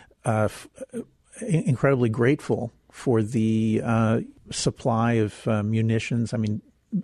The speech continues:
basically, there, you know, there's, there's, uh, an aircraft leaving the United States every day with, uh, uh, ammunition that Israel needs.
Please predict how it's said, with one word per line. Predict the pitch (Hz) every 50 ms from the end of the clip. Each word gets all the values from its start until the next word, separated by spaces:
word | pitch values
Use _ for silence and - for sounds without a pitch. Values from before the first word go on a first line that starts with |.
| - - 120
basically, | - 131 117 120 - - - - 123 110 113
there, | 107 104 107 110 113
you | - 143 127 113
know, | 107 107
there's, | 110 113 - 113 123 113 113 110 107 -
there's, | 220 123 120 113 104 104 - -
uh, | 110 104 110 113 -
an | - 120
aircraft | 117 110 110 - - - 117 107 107 - -
leaving | 131 123 117 113 120 113
the | 110
United | 110 107 110 117 107 -
States | - - 117 113 - - -
every | 120 117 110 113 110
day | - 110 107 107
with, | 107 113 113 - - - -
uh, | 120 120 110 104 - - - - - - - - - _ _ _ -
uh, | - 117 113 113 113 -
ammunition | - 113 113 113 113 110 107 107 - - 143 110
that | 101 107 104
Israel | 110 101 101 113 107 110
needs. | 107 107 104 101 107 127 - -